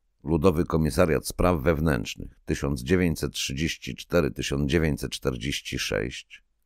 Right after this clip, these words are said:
M G B, Ministerstwo Bezpieczeństwa Państwowego, tysiąc dziewięćset czterdzieści sześć tysiąc dziewięćset pięćdziesiąt trzy, w końcu K G B, Komitet Bezpieczeństwa Państwowego,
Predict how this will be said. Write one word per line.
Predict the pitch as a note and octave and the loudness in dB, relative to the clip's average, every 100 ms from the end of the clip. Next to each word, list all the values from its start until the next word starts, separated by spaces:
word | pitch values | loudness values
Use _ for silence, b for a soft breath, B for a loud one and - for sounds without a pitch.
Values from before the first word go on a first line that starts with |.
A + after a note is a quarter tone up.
| _ _ _ _ _ - | _ _ _ _ _ 0
M | G2 G#2 A2 | 4 4 4
G | A#2 A2+ | 4 6
B, | D#2+ A#1 G1+ - _ _ _ - | 4 2 0 -10 _ _ _ 0
Ministerstwo | E2 D#2 - F#2 G2+ - A2+ | 2 2 2 2 2 2 0
Bezpieczeństwa | F2 E2+ - D2 F2 F#2+ - - | 2 2 0 0 2 0 0 0
Państwowego, | - E2+ - - C2+ B1 G1+ - - _ | 2 0 0 -2 0 0 -2 -14 -20 _
tysiąc | D2 D2 D#2+ D2+ | -6 0 0 2
dziewięćset | F2 F2 D#2 F2 | 4 2 0 -2
czterdzieści | - D#2 C2 C#2 D#2 - F2+ | 0 -2 -2 -2 -4 -2 -4
sześć | - D#2 D#2 | 0 0 0
tysiąc | D#2+ D2+ C#2+ C#2 | -4 -2 -2 2
dziewięćset | D#2 E2 D2+ C2 | 2 2 -2 -8
pięćdziesiąt | - C2+ C2+ D2+ C2+ - - | -6 -4 -2 -2 -4 -6 -8
trzy, | - - A1 - _ _ _ _ _ _ _ | -8 -6 -8 -10 _ _ _ _ _ _ _
w | - | 0
końcu | E3+ F3 - C#3+ - | 4 4 4 0 0
K | F#2 F2 | 4 6
G | F2+ | 6
B, | B1+ A1 G1+ - _ _ _ _ _ _ | 4 0 -2 -12 _ _ _ _ _ _
Komitet | - F2+ C3 - B2 | -2 4 4 4 0
Bezpieczeństwa | F2 F2 - C#2+ D#2+ D#2+ D#2+ - | 4 2 2 0 2 2 2 -2
Państwowego, | - C#2+ C#2 - C2+ A1 G1+ - | 2 0 0 -4 -4 -2 -4 -8